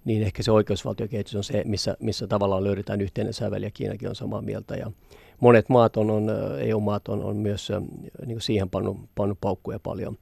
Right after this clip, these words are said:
Ja nyt tää viimeaikainen kehitys, varsinkin, ö, tää, tota, perustuslain muutos viime vuonna oli, oli aikamoinen herätys, ö, monille, et, et, et, et, et jopa niinku tää oike-, meidän niin,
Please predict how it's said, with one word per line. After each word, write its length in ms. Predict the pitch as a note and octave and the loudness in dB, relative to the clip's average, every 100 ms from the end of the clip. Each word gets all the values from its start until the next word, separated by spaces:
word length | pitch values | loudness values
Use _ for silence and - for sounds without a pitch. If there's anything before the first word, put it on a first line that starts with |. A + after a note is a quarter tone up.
| _ - - - - | _ -20 -20 -20 -2
Ja 60 | A2+ | 2
nyt 180 | A#2 - | 2 4
tää 140 | A2 | 6
viimeaikainen 520 | A#2 A#2 G#2+ G#2 G#2 | 8 8 6 4 2
kehitys, 280 | G#2+ G#2 - | 0 -2 0
varsinkin, 500 | G#2+ G2+ G2+ G2 G2+ - | 0 0 -4 -4 -6 -6
ö, 600 | G#2 - - - - - G#2+ | -8 -8 -10 -12 -14 -14 -8
tää, 140 | G#2+ | -8
tota, 280 | G2+ - G#2+ - - | -8 -6 -6 -6 -10
perustuslain 400 | D#3+ D#3 G#2+ G2 | -8 -6 -2 0
muutos 340 | G2+ G2+ G#2 A2 | 0 -2 -4 -2
viime 240 | G2 G2 | -2 -2
vuonna 240 | G#2 G2+ | -2 -2
oli, 120 | F#2+ G2 | -4 -4
oli 120 | G2+ | -2
aikamoinen 420 | G2+ G#2 G2+ G2 F#2+ | -2 -2 -2 -2 0
herätys, 560 | G2 G#2+ - - - | -2 -4 -8 -10 -6
ö, 140 | - - - - - - - - - - | -6 -6 -12 -16 -20 -20 -20 -20 -16 -4
monille, 560 | G#2+ G#2+ G#2 G2+ G2+ G#2 | 6 8 8 6 2 -4
et, 200 | G#2+ - | -6 -8
et, 200 | G#2 G#2+ | -8 -8
et, 160 | G2+ | -8
et, 100 | G2+ G#2+ - | -8 -8 -8
et 180 | G#2 | -4
jopa 240 | G#2 G#2 G2+ | -4 -2 -2
niinku 220 | G2+ A2 | -2 -4
tää 160 | A2 G#2 | -4 -2
oike-, 320 | G2+ - G2+ | -4 -6 -8
meidän 380 | F#2+ G2+ G2+ G2+ - - | 0 2 2 -2 -8 2
niin, 240 | A#2 | 4